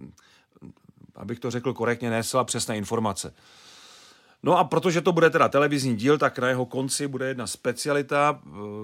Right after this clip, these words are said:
vyhlásíme dneska takovou malou soutěž o puk s logem Bully Hokej živě. Je to unikátní edice, eh,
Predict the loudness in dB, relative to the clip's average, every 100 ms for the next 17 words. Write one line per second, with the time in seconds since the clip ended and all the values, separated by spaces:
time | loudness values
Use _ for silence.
0 | -14 -20 -20 -20 -16 -10 -8 -8 -8 -8
1 | -8 -8 -10 -8 -8 -6 -6 -6 -6 -6
2 | -6 -6 -8 -8 -10 -8 -4 -4 -4 -10
3 | -8 -4 -2 0 -2 -2 -4 -4 -8 -8
4 | -6 -4 -4 -6 -6 -4 -2 -2 -2 -4
5 | -8 -6 -4 -2 -2 -2 -6 _ _ _
6 | _ _ -20 _ -14